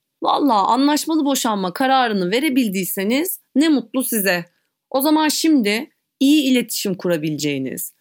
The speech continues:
zaman ve mesleğine tecavüz etmeyeceğiniz ama aklınızdaki her şeyi rahatlıkla konuşabileceğiniz,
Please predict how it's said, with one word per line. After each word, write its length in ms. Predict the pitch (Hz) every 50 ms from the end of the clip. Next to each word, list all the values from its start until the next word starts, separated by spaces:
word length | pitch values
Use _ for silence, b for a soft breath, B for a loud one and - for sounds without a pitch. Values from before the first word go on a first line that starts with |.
| _ _ _ _
zaman 440 | 190 190 214 247 247 262 277 285 277
ve 100 | 262 254
mesleğine 580 | 247 226 226 226 - - 233 233 240 233 233 226
tecavüz 540 | 202 196 185 214 220 220 226 226 233 214 226 -
etmeyeceğiniz 920 | - 202 208 - - 262 277 269 233 247 254 247 240 240 233 240 233 - b b b b b _
ama 220 | 277 285 277 277
aklınızdaki 720 | - 254 240 - - 285 262 262 240 226 262 262 - 254
her 340 | 202 - 165 160 214 285 370
şeyi 380 | 349 - - 302 294 285 285 240
rahatlıkla 500 | 226 202 233 233 - - 254 - 226 202
konuşabileceğiniz, 1040 | - 208 185 180 - 208 175 160 160 151 147 151 151 143 147 143 139 156 - - -